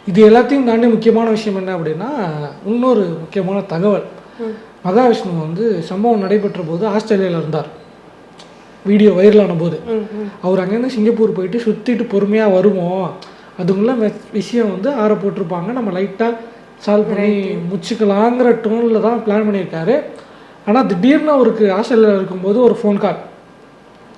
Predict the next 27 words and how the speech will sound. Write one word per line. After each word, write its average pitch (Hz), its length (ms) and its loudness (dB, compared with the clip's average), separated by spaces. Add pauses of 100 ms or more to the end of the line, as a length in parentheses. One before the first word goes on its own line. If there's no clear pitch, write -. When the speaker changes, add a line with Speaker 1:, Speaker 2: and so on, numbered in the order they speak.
(100)
Speaker 1:
சிங்கப்பூருக்கு 202 680 0
போலான்னு 208 200 -2 (200)
டிக்கெட் 202 180 0
Speaker 2:
ம். 220 80 0
Speaker 1:
போட்டிருந்த 170 360 -4
மனுஷங்கிட்ட 175 600 -4 (580)
ஆஸ்-, - 500 0
அவருக்கு 202 340 2
வந்து 202 160 0
ஒரு 233 220 2
ஃபோன் 214 120 2
கால் 208 200 0
வருது. 170 180 -2
லண்டன்ல 226 540 4
இருந்து 208 400 2
அந்த 170 160 -4
ஃபோன் 190 240 -4
கால் 190 140 -2
வந்திருக்கு, 170 460 -4 (320)
Speaker 2:
ம். 220 40 -6
Speaker 1:
ஓகேவா? 180 320 -4 (500)
தமிழ்நாட்டை 220 460 4
சேர்ந்த 196 280 -2
ஒரு 233 140 4
முக்கிய 196 360 0
அரசியல் 185 320 -2
பிரமுகர் 185 600 -2